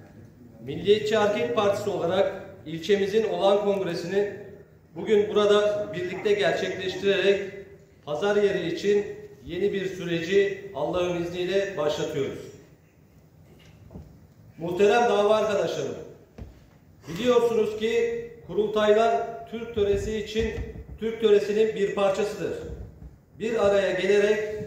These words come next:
bir anlamda da inancımızı tazelemek demektir. Bu nedenle değerlidir. Saygıdeğer yurttaşlarım, Ağustos ayındayız.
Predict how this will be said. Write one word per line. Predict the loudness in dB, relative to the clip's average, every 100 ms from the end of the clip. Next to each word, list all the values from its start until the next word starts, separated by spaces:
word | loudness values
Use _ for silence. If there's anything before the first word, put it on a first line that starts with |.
| -10 -2
bir | 2
anlamda | 2 2 0 0 0
da | 0 0 0 -4 -6
inancımızı | -2 0 0 -2 0 0 0
tazelemek | -2 -4 -4 -4 -4 -4
demektir. | -6 -6 -10 -14 -16 -20 -20 -20 -20 _ 0
Bu | 2
nedenle | 4 4 2 2 2 0 -4 -10 -8
değerlidir. | -2 0 0 -2 -4 -6 -10 -16 -18 -20 -20 -20 -20 _ -20 -20 -20 -20 -10
Saygıdeğer | -2 0 2 4 4
yurttaşlarım, | 0 0 2 2 2 -2 -4 -10 -16 -20 -20 -20 _ _ _ _
Ağustos | -6 -2 0 2 2 2
ayındayız. | 0 0 0 0 -4 -12